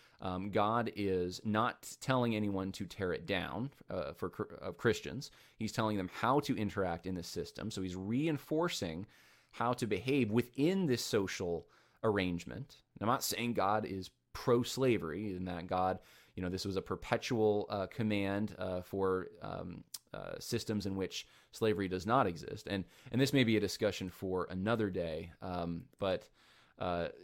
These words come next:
slavery in Scripture, uh, when we see that, we, we see, you know, borrower slave to the lender. Uh, we see examples of what we would consider today a civil slavery.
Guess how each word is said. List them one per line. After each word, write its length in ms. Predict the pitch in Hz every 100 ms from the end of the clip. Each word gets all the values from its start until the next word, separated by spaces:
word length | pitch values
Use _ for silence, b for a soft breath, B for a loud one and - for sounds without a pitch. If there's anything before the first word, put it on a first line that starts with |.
| 104 117
slavery 600 | - 147 160 135 110 101
in 180 | 101 92
Scripture, 560 | - 113 - 78 - - -
uh, 100 | 92
when 160 | 92 98
we 120 | 92
see 240 | - 131
that, 280 | 101 85 80
we, 120 | 101
we 120 | 95
see, 140 | 95 101
you 220 | 95 90
know, 80 | 87
borrower 400 | 95 98 95 90
slave 320 | - 95 92
to 80 | 92
the 100 | 82
lender. 500 | 90 101 107 101 95 b b b
Uh, 200 | 95 90
we 100 | 92
see 140 | - 113
examples 540 | 92 101 101 101 87
of 60 | 92
what 100 | 90
we 100 | 98
would 120 | 92
consider 360 | 95 95 95
today 240 | 92 90 87
a 80 | -
civil 500 | - 107 104 101 107
slavery. 680 | - - 110 107 107 104 107